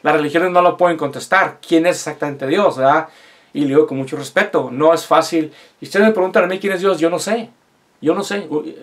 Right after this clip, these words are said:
ah, yo no sé. Este, tengo una idea, pero yo no sé <laughs> quién es Dios, ¿verdad? La verdad, verdad. Eh, y bueno, este, entonces, amigos,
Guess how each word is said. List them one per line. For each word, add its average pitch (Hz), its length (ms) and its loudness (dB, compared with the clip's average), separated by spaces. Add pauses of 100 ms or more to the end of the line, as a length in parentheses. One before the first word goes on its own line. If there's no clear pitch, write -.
ah, 139 260 -2
yo 131 340 -4
no 156 60 -4
sé. 113 240 -10 (720)
Este, 135 880 2 (360)
tengo 180 220 2
una 180 100 0
idea, 208 320 4
pero 151 120 0
yo 147 100 -2
no 156 80 -2
sé 151 120 -4
<laughs> - 120 -12
quién 185 140 2
es 151 60 -4
Dios, 147 320 2
¿verdad? 139 240 2
La 139 120 2
verdad, 139 240 4
verdad. 143 340 2 (680)
Eh, 135 520 4
y 135 60 -2
bueno, 143 300 2 (680)
este, 147 720 4 (1500)
entonces, 175 400 2
amigos, 220 500 4